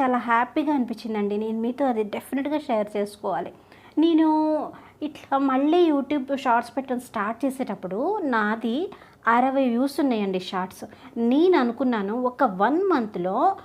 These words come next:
అరవై వ్యూస్ ఉన్నదల్లా ఆరు వేలన్నా రావాలి కనీసం. ఆరు వేలు అయిందనుకోండి, ఇది ఫస్ట్ గోల్ కింద పెట్టుకుందాము. ఎందుకంటే మనం రోజు రెగ్యులర్గా పెడుతూ ఉంటే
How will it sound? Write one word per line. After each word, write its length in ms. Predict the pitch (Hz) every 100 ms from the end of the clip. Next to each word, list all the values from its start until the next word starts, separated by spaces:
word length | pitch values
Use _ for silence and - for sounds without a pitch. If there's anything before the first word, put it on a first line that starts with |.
| - -
అరవై 440 | 220 240 285 320 311
వ్యూస్ 440 | 254 285 359 359
ఉన్నదల్లా 720 | 330 269 208 185 180 233 415 240
ఆరు 320 | 226 226 208
వేలన్నా 440 | 220 330 294 311
రావాలి 500 | 320 214 185 185 190
కనీసం. 640 | 202 202 196 196 - 202 202 - - -
ఆరు 240 | 247 240 240
వేలు 260 | 277 392
అయిందనుకోండి, 720 | 359 277 294 262 233 214 208
ఇది 360 | 220 254 359 -
ఫస్ట్ 440 | - 269 - -
గోల్ 320 | 359 262 254 220
కింద 220 | 226 277
పెట్టుకుందాము. 760 | 285 214 - 202 190 185 185 220
ఎందుకంటే 680 | 247 320 320 233 208 381 - - - 269
మనం 220 | 277 277
రోజు 360 | 254 240 262 311
రెగ్యులర్గా 640 | 254 208 214 254 240 277
పెడుతూ 420 | 269 214 208 240
ఉంటే 420 | 226 196 190 190